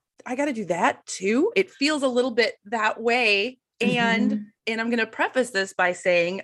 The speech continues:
Speaker 1: um, I have some of my own eating issues here. And
Speaker 2: Mm-hmm.
Speaker 1: again, I'm bringing my own stuff to this. And I've heard that ten to twenty exposures, which always seems, uh, not always,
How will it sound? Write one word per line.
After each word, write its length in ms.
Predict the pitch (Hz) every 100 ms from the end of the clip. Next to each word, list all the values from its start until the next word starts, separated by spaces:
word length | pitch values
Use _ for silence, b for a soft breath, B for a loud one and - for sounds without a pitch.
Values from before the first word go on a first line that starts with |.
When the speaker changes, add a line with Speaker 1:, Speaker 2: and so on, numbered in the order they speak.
| 190
Speaker 1:
um, 320 | 185 170 175 _ _ _ b b b _ _ 185
I 140 | 220
have 220 | 302 349
some 220 | 339 359
of 80 | 359
my 180 | 359 349
own 240 | 370 392
eating 400 | 359 294 269 233 -
issues 540 | 190 - 170 139 - -
here. 440 | 196 165 92 - _ b _
And 460 | 214 214 214 208 254
Speaker 2:
Mm-hmm. 60 | - _ _ _ -
Speaker 1:
again, 420 | 214 330 359 160
I'm 180 | 156 180
bringing 340 | 202 220 247 254
my 180 | 269 262
own 280 | 330 392
stuff 520 | 370 - - 220 160 - _ _ _ _
to 340 | - 240 220
this. 340 | 196 170 156 -
And 460 | 202 190 185 185 180 -
I've 160 | 185 202
heard 360 | - 285 269
that 240 | 233 196 -
ten 180 | 226 220
to 80 |
twenty 340 | 214 - 208 190
exposures, 800 | 175 - 262 285 262 269 269 269 b b _
which 180 | 214 -
always 400 | 220 240 226 214
seems, 580 | - 220 214 202 202 - _ _ _ _ _ _ _ _ _ _ _ _
uh, 60 | 220
not 240 | 214 208
always, 460 | 185 165 170 233